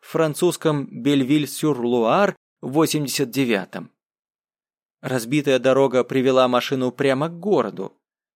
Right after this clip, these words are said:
Мирный стоял тут, когда Андрей впервые заходил в кольцо, и сейчас стоит тут же, спустя половину года практически непрерывных странствий. Это единственный блокпост на юго-западной части кольца,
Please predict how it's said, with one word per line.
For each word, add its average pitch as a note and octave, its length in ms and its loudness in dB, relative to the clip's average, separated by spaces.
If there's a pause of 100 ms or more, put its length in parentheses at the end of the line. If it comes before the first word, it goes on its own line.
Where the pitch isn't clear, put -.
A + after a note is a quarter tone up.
(120)
Мирный G3+ 460 0
стоял E3 460 2
тут, G#3 380 -4
когда A#2 500 2
Андрей B2 400 -2
впервые C3 540 0
заходил A#2+ 460 -2
в - 100 -16
кольцо, F3 600 -2 (440)
и G#3+ 160 -2
сейчас A#3 420 -2
стоит A#3 460 -2
тут F3 260 2
же, D#3 160 -2
спустя - 460 -6
половину C3+ 540 0
года C#3+ 380 0
практически - 800 -4 (200)
непрерывных C3 720 0
странствий. - 760 -10 (880)
Это B2 160 -2
единственный D3 720 0
блокпост B2 840 -4
на A#2 280 -2
юго-западной A#2+ 760 -2
части B2+ 320 -4
кольца, E3+ 500 -2